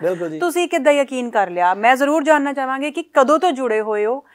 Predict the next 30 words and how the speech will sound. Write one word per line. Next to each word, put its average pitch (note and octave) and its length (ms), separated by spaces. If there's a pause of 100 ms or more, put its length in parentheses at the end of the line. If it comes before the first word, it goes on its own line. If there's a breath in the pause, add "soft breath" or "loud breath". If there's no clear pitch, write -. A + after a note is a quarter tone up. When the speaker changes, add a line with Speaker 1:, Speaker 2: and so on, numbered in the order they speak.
(280 loud breath)
Speaker 2:
ਤੇ F4+ 120
ਕਿਹੜੇ-ਕਿਹੜੇ G4+ 640
ਪੈਰ C4+ 300
ਤੇ D4+ 200
ਉਹ C4 180
ਤੁਹਾਡੇ C4 240
ਨਾਲ A3+ 220
ਖੜੇ C#4+ 320
ਨੇ D4 240
ਤੇ D#4 140
ਕਿਹੜਾ C#4 360
ਉਹ D#4+ 100
ਯਕੀਨ B3+ 400
ਬਣਿਆ G#3+ 320
ਕਿ A#3 140
ਤੁਸੀਂ B3 280
ਸਾਰਾ D4+ 260
ਕੁਛ C#4+ 200
ਵੇਖਦਿਆਂ G3+ 480
ਹੋਇਆਂ G#3 200
ਵੀ G3+ 60
ਉਹਨਾਂ G3+ 140
ਦੇ G3 80
ਨਾਲ G3 160
ਸਾਈਨ E3 320
ਹੋਏ D#3 160
ਹੋ? D#3 60
Speaker 1:
ਬਿਲਕੁਲ C#3+ 180
ਜੀ। C#3+ 80
ਮੇਰਾ F#3+ 680